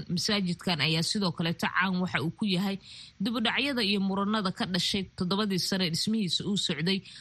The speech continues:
oo ay ku jiraan doorashada goobta laga dhigaya, taasi oo khubaradu ay ka digayeen inay tahay khatarta ugu halista badan.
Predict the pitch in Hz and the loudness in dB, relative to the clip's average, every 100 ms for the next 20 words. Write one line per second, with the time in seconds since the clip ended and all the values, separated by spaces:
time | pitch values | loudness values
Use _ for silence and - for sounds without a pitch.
0 | - - 226 254 - 359 - 240 208 185 | -18 -6 -2 -2 -2 -4 0 0 2 0
1 | 190 190 - 226 190 156 196 214 - 170 | 0 0 0 -2 -2 0 0 0 -2 0
2 | 170 196 180 165 170 180 202 175 - 214 | 0 0 2 2 2 0 0 0 0 0
3 | 208 - 180 - 180 202 208 185 175 - | 0 0 -4 -2 -2 0 0 0 -2 -2
4 | 196 185 175 185 185 143 196 165 185 180 | -2 0 2 2 0 0 -2 0 0 0
5 | 170 - 208 - 156 165 185 165 165 - | -2 -2 -4 -2 -2 0 0 0 0 -2
6 | 151 160 180 | -2 0 0